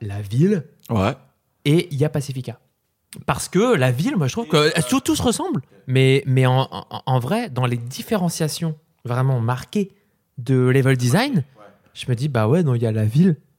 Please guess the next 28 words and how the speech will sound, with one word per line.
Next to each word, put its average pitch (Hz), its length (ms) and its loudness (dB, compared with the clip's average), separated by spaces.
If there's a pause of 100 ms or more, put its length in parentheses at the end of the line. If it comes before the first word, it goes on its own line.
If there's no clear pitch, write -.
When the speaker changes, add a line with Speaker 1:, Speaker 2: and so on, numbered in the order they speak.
(420)
Speaker 1:
euh, 107 320 -2
il 110 80 -2
y 110 80 0
a 107 80 0
le 110 180 0
désert 117 460 -2 (560)
et 131 160 2
il 127 60 0
y 131 80 2
a 131 140 2
les 131 360 2
en-, 135 80 2
l'endroit, 135 440 2
euh, 131 460 2
c'est 127 200 -2
la 120 100 2
plage. 110 320 -2 (560)
Speaker 2:
C'est 139 100 0
ça. 120 220 2 (240)
Et 139 160 6
attention, 170 520 -2
alors 113 240 2
là, 160 120 0
justement, 160 300 -4
c'est 117 160 0
à 104 80 2
mettre, 117 320 -2
euh, 104 260 0